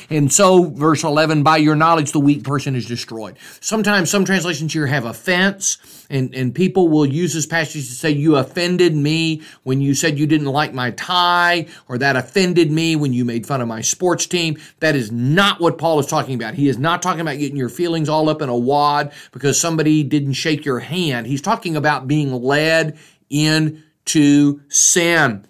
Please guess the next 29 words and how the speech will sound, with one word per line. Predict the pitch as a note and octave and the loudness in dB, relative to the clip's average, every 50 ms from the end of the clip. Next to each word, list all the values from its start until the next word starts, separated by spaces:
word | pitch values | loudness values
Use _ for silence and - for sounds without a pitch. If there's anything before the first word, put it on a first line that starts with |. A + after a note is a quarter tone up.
| _ _ | _ _
That's | - D3+ D#3 F3 G3+ G#3+ G#3 - | -2 0 2 2 2 0 0 0
what's | E3+ D3+ C3 - - | 0 0 0 0 -4
going | - C3 B2+ B2 A#2+ A#2 | -4 -4 -4 -4 -4 -4
on, | A#2 B2+ C#3 D#3 E3 D#3+ | -2 0 0 2 0 0
and | C3 C#3 C3 B2+ | 0 -2 -2 -2
there | C3 C3 | 0 0
are | C#3 C#3+ C#3 | 0 0 0
some | - - C3 A#2 | -2 -4 -6 -8
converts | - - F#3+ G#3 G#3 G3+ F#3+ F3+ D#3 - - | -6 -2 0 0 2 4 2 2 0 0 -2
there | D#3+ D3+ D3+ D3+ D3+ D3+ D3+ - - - _ | -2 0 2 2 0 -2 -4 -8 -18 -18 _
who | - C#3 B2 | -4 -2 -2
don't | G#2+ G#2 - D#3+ E3 G#3 B3 C#4+ A#3+ - - - C3+ B2+ A#2 | -2 0 2 4 4 6 4 4 2 -2 -6 -12 -14 -8 -2
get | C#3+ D3 C#3 C#3 | 0 0 0 2
it, | D3+ E3 E3+ - - - _ _ | 0 0 -2 -4 -6 -16 _ _
who | - C#3+ C3+ | -4 -4 -4
don't | A#2+ B2+ - E3+ F#3+ A#3 G#3+ - E3 | -2 2 2 4 4 4 2 0 -2
know | E3+ F3 F3 E3+ E3 | 0 0 2 2 0
everything | - D3 D#3+ D#3+ C#3+ E3 D#3+ D3 - - D3+ C#3+ C#3 C3+ A#2 | 0 0 0 2 2 2 2 2 2 0 -2 -2 -2 -2 -2
about | B2+ C3+ B2+ B2+ B2 B2 B2 - - | -4 -2 -2 0 0 0 -2 -2 -2
idols | A#2 C3 C#3 C#3 C3+ B2+ B2 G#2+ G2 | -2 -2 0 0 -2 -2 -4 -4 -2
yet. | B2 C3 C#3+ D#3+ - | -2 -2 -2 -2 -2
They | D3 C3+ | -4 -4
haven't | A#2+ D3 G3 G#3+ G#3 D3 | 0 0 0 0 0 -2
got | C#3+ C#3 C#3 - - | -2 -4 -4 -4 -6
clear | - D3+ C#3 C3 C3 B2+ | -4 -2 -2 0 0 -2
of | A#2+ A2+ | -4 -6
all | A2+ A#2 A#2+ A#2+ | -6 -8 -6 -8
of | A#2+ A#2+ B2 | -8 -6 -2
this. | C3+ D3+ F3+ F#3+ - | 0 0 0 0 -2